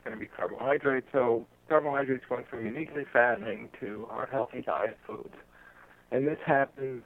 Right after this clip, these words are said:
coincident with an obesity epidemic. Hey,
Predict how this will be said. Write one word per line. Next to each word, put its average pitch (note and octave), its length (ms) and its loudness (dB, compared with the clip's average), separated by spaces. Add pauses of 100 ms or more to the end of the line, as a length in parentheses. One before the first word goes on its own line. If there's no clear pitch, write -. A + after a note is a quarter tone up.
coincident C#3+ 840 -2 (500)
with A#2+ 220 -2 (300)
an - 100 -4
obesity E3 480 -4
epidemic. - 520 -8
Hey, C#3+ 260 -8